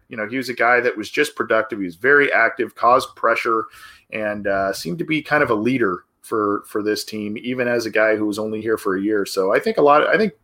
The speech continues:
a lot of people would be fine with Daniels coming in and being a rotational player. You know, I think it, to be fair to Daniels too, he was pressed into a role that,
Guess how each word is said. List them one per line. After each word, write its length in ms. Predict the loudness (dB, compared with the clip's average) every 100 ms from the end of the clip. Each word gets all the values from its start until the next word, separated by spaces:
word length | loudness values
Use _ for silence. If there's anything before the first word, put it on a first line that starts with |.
| -4
a 80 | 0
lot 200 | 4 2
of 60 |
people 280 | 0 -6 -6
would 160 | -6 -8
be 80 | -6
fine 280 | -2 -2
with 180 | -4 -6
Daniels 420 | -6 -4 -4 -4
coming 260 | -6 -6 -6
in 140 | -6
and 100 | -6
being 180 | -4 -2
a 40 | 0
rotational 600 | 0 0 0 0 -2 -2
player. 460 | 4 6 6 4 -2 -16 -16 -20 _ 0
You 80 |
know, 80 | 4
I 60 | 4
think 220 | 4 2
it, 240 | -2 -2 -4
to 80 | -2
be 120 | 0
fair 180 | 4 4
to 80 | 4
Daniels 400 | 2 0 -2 -6
too, 240 | -2 -2
he 160 | 0 -2
was 140 | -2
pressed 320 | 0 0 0
into 220 | -4 -2
a 40 | -2
role 260 | 0 0 0
that, 200 | -2